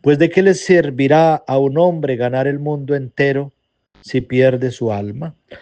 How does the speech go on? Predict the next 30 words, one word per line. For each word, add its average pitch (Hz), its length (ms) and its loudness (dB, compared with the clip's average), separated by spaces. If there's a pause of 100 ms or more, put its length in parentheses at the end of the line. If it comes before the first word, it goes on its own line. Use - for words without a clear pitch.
(200)
¿O 147 100 2
qué 190 140 2
podrá 190 340 4
dar 185 300 4
para 170 180 0
recobrarla? 123 880 -6 (420)
Porque 131 300 -2
el 135 80 0
Hijo 151 220 2
del 139 160 2
Hombre 139 280 0
vendrá 135 460 0
con 147 220 -6
la 120 100 0
gloria 143 380 0
de 170 100 -2
su 160 160 -8
Padre 143 460 -4 (400)
entre 135 340 0
sus 170 200 -4
ángeles 151 560 -4
y 123 40 -8
entonces 131 560 -4
pagará 113 680 -2 (280)
a 123 100 -4
cada 139 300 0
uno 247 440 2 (560)
según 139 420 2
su 202 160 -2
conducta". 113 680 -8